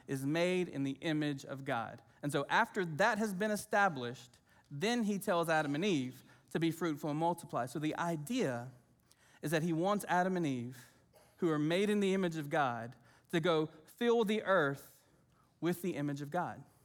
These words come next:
Create more image bearers. And so that's the command that he gives to Jacob. He repeats that exact same command,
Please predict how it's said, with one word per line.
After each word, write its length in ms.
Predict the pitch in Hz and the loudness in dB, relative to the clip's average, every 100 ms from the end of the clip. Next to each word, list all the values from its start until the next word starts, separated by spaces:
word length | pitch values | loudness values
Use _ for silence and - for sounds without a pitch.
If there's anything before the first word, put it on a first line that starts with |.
| _ _ _ _ | _ _ _ _
Create 600 | - 185 170 202 214 - - - | 0 0 0 -2 -2 -8 -16 -6
more 460 | 175 180 180 180 - - - | -2 0 0 -2 -8 -12 -4
image 340 | 196 180 143 | -2 -2 -2
bearers. 400 | 127 101 80 - - _ _ _ _ _ _ _ - | -6 -6 -10 -18 -20 _ _ _ _ _ _ _ -4
And 100 | 165 | 0
so 140 | 175 | 0
that's 320 | 147 190 220 | 2 0 0
the 100 | - | -4
command 600 | 202 196 202 185 147 143 - - | -2 0 0 0 0 -4 -8 -8
that 80 | 170 | -4
he 60 | 165 | -2
gives 260 | 175 180 | 0 -2
to 100 | - | -4
Jacob. 460 | 156 190 185 127 - - _ _ _ _ - | -2 -2 -2 -6 -8 -16 _ _ _ _ -2
He 120 | 180 | 0
repeats 400 | 170 170 214 175 | 0 -2 -4 -2
that 200 | 185 160 | -2 0
exact 380 | 147 147 185 175 | -2 0 0 -2
same 320 | - 214 214 | -4 -2 -2
command, 480 | 196 143 127 131 | -2 -2 -2 -4